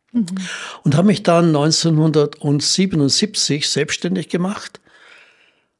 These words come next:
Speaker 2: aus einer Erkenntnis während meiner Angestelltenzeit, dass doch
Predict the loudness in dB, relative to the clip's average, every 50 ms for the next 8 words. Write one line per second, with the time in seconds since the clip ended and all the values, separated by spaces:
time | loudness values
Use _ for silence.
0 | _ _ 4 4 4 4 2 -2 -2 -2 0 2 2 2 2 4 4 4 2 2
1 | 0 -2 -8 -14 _ _ _ _ _ _ -4 -2 -2 -2 0 0 0 0 -4 _
2 | _ 0 2 2 2 2 2 0 0 0 -2 -4 -6 -6 -4 -2 0 0 0 0
3 | 0 0 0 0 2 2 2 2 0 -2 -2 -2 -4 -2 -2 -2 0 0 0 0
4 | 0 0 0 0 -2 -4 -10 -18 -20 -20 -20 -20 -20 -20 _ _ _ _ 0 0
5 | 2 2 0 -2 -4 -2 0 0 0 0 -2 -10